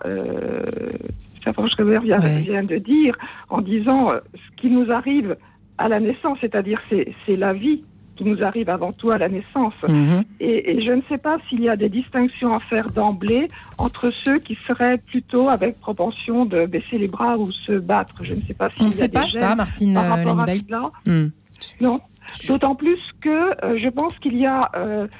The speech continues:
Speaker 1: une temporalité entre les deux. C'est-à-dire, quand on parle de résilience, d'abord, il y a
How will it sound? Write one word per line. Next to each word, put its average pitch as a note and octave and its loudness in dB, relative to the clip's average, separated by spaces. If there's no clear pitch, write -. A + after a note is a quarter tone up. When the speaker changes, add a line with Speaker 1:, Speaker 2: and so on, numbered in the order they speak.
Speaker 1:
une A#3+ 0
temporalité C4+ -2
entre A#3 -2
les A3+ 0
deux. G#3+ -4
C'est-à-dire, A3+ 0
quand C#4 -2
on C4+ 2
parle B3+ 2
de G#3 2
résilience, G#3+ 0
d'abord, C4 0
il G#3+ -2
y B3 4
a C#4 2